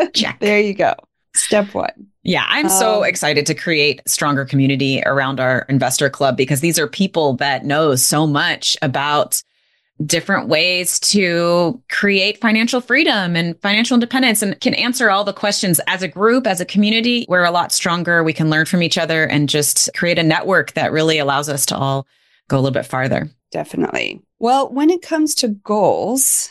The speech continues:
Speaker 1: before we dive into the exercises we're gonna talk about here today, Susan, when you set goals, do you tend to go broad or do you go specific? Do you go, like,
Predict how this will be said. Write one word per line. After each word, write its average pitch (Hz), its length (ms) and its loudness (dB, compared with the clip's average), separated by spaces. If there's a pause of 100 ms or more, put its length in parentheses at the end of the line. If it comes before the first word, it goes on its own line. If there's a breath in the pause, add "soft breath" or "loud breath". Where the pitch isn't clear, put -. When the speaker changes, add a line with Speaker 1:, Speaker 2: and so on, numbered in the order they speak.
(100)
Speaker 1:
before 247 260 2
we 285 120 2
dive 202 280 0
into 190 220 -2
the 160 160 0
exercises 165 560 0
we're 156 160 0
gonna 156 100 -2
talk - 320 -6
about - 320 -4
here - 480 -2
today, 160 560 -4 (440)
Susan, 294 360 2
when 254 120 2
you 285 100 4
set 247 240 -2
goals, 165 440 0 (100)
do 196 100 0
you 220 120 4
tend 247 300 -2
to 226 60 0
go 185 160 2
broad 170 680 -2 (260)
or 208 120 4
do 202 80 2
you 202 120 0
go 185 140 2
specific? 302 880 0
Do 220 100 -2
you 214 100 2
go, 190 440 0
like, - 280 -10